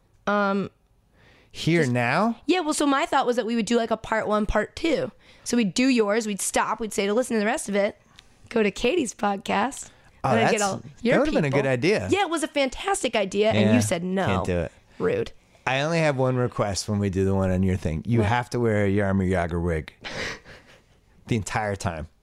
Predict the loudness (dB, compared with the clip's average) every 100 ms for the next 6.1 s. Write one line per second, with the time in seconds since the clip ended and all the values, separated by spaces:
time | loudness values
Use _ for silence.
0 | -6 -4 -4 -6 -6 -6 -8 _ _ _
1 | _ _ _ -4 -4 0 0 2 2 0
2 | 0 -2 -2 -4 -4 -6 -8 -8 -8 -6
3 | -2 0 0 -2 -6 -8 -2 0 0 -2
4 | 0 2 2 0 0 0 0 0 0 0
5 | 2 2 0 0 0 0 0 0 0 -2
6 | -6